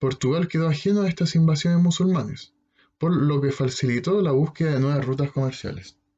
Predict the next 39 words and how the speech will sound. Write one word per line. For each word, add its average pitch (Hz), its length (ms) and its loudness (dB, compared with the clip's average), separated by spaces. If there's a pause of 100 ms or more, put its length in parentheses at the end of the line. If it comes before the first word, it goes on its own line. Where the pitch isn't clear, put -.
(100)
Es 220 100 -4
decir, 214 300 -2
que 202 160 -4
Portugal, 180 760 -4 (460)
ah, 135 260 -2
también 139 300 0
había 160 220 2
sido 165 180 2
invadido 160 320 2
por 151 140 -2
los 156 100 2
musulmanes, 185 640 2
pero 196 220 0
no 190 100 2
sufrió 180 440 0
tanto 185 460 0
como 165 200 2
los 156 160 0
españoles. - 500 -4 (960)
Los 143 140 -4
portugueses 226 640 -4
realizaron 156 480 0
sus 180 160 -2
expediciones 180 460 0
por 151 180 0
el 131 100 0
borde 175 280 0
costero 175 340 -2
africano, 123 540 -2 (400)
y 107 100 -6
fue 139 220 -4
así 302 420 -4
como 160 240 2
lograron 143 460 0
descubrir 131 520 -2
todo 147 140 0
el 151 80 0
continente, 147 680 -2 (200)
¿ok? 95 200 -8